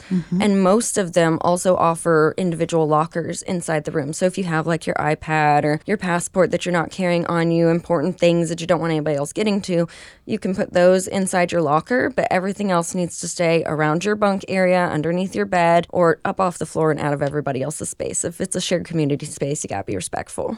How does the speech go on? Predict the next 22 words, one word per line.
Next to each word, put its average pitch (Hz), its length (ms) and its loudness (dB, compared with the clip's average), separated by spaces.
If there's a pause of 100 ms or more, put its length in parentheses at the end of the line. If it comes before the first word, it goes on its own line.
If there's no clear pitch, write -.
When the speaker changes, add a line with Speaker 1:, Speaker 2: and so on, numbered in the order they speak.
(120)
Speaker 1:
The 214 100 6
reason 208 300 6
I 139 80 4
ask 156 240 0
that 135 160 0
is 135 140 -4
because 143 260 -2
I 147 160 2
know 170 220 4
that 156 160 -2
sometimes 143 500 0
when 143 140 2
you're 139 100 0
traveling 147 460 -2
and 139 120 0
you 143 140 0
are 214 160 0
doing 156 220 0
something 131 260 -2
like 139 240 -2
a - 60 -8
hostel, 151 500 -6